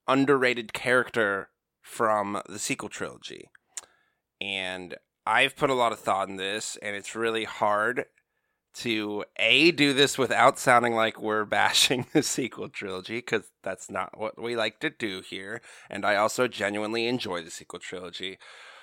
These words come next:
But it's hard to pinpoint one underrated character because with the exception of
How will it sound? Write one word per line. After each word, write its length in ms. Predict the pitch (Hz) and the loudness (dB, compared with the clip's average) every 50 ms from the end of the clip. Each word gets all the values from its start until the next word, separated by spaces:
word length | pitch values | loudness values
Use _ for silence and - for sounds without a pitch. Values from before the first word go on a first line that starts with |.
| - _ _ _ | -20 _ _ _
But 200 | - 120 127 123 | 4 6 6 6
it's 180 | 131 127 - - | 6 4 -2 -4
hard 320 | - - 131 139 151 156 - | 0 4 6 6 4 4 2
to 120 | - 175 | -2 -2
pinpoint 640 | 156 - - 156 143 135 120 - - 135 131 120 107 | -2 -2 -4 -4 -2 -4 -2 0 2 2 2 2 0
one 340 | 107 113 117 120 127 131 | 2 2 4 4 4 2
underrated 640 | - - 120 123 120 120 117 120 117 113 113 104 - | 0 0 -2 0 2 2 4 4 4 2 0 -4 -8
character 600 | - - 113 107 104 101 - - 107 101 101 101 - _ - | -6 -4 -4 -4 -4 -4 -6 -6 -6 -4 -4 -6 -8 _ -14
because 320 | 107 - - 107 98 - | -12 -8 -6 -6 -6 -6
with 160 | 104 98 - | -10 -12 -10
the 120 | - 110 104 | -8 -8 -8
exception 840 | 101 - - - - - 139 131 131 - - - 143 135 127 127 | -8 -8 -10 -10 -4 0 0 0 0 -2 -6 -4 -2 -2 -2 -4
of 560 | 127 - 120 120 117 117 113 - - - - | -4 0 2 2 2 0 -2 -8 -14 -16 -18